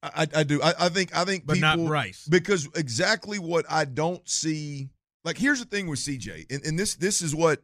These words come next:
Speaker 1: this is what I think. Y-, it's hard to knock it and drop him, but it's easy to wow yourself into thinking other guys are better. The wow factor with Will Levis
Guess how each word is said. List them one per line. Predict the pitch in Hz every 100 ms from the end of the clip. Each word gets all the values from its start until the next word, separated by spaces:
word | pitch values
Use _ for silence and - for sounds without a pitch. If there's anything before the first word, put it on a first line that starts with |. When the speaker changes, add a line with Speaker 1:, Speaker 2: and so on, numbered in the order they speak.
| _
Speaker 1:
this | 143 180
is | 160
what | 143 151
I | 143
think. | 131 143 135 123 - _ _ _ _ _ _ _ _
Y-, | 147 156
it's | 156
hard | 127 185 202 170
to | 135
knock | 131 156 196 -
it | 226 - _ _ _
and | 143 135
drop | 95 117 165 190 -
him, | 151 190 220 202
but | 156
it's | 151 -
easy | 156 185 190 143 160
to | 117 160 151 143 135 127 123 _ _ _ 104
wow | 131 156 160 160
yourself | 143 143 - 147 139 139
into | 131 120
thinking | 143 131 123
other | 123 120
guys | 120 113 98
are | 95
better. | 110 104 78 - _ _
The | 123 170
wow | 139 160 180 185
factor | 170 156 147 - 147 139
with | 127 117
Will | 127 147 143
Levis | 131 127 117 120 113 -